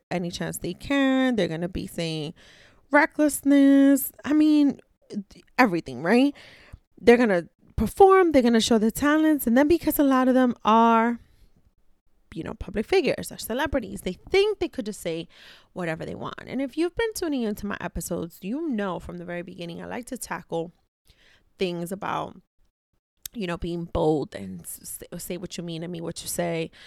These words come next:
you know, censorship, um, cancel culture has definitely been a topic on this platform. Um,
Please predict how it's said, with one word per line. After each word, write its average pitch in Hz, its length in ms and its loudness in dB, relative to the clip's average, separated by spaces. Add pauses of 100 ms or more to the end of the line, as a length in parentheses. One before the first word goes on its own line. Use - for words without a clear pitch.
(200)
you 185 140 -6
know, 160 400 -8
censorship, 165 1120 -6
um, 165 720 -10
cancel 170 380 -10
culture 165 360 -10
has 170 100 -6
definitely 170 260 -8
been 170 120 -8
a 175 60 -10
topic 165 380 -10
on 165 140 -12
this 170 120 -12
platform. 170 500 -8 (500)
Um, 180 380 -4